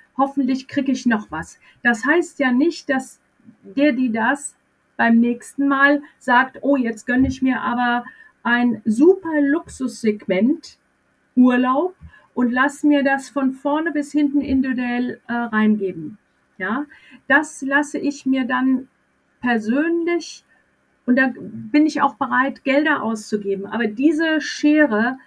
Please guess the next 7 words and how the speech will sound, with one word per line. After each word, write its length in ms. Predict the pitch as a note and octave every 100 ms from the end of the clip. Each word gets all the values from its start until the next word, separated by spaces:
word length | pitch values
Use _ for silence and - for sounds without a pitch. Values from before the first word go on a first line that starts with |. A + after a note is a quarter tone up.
| _ _
wird 300 | G#3+ A#3+ A#3+
stärker 800 | - - A#3+ B3 C#4+ D4 D4 C4+
aufgehen. 800 | A#3+ A#3+ A3 _ F3+ E3 B2+ G#3+ _ _ -
Ich 160 | A3
möchte 520 | C#4 E4 - E4 D4+ -
hier 400 | A#3+ D4 D4 B3+
aber 400 | C4 B3 B3+ A#3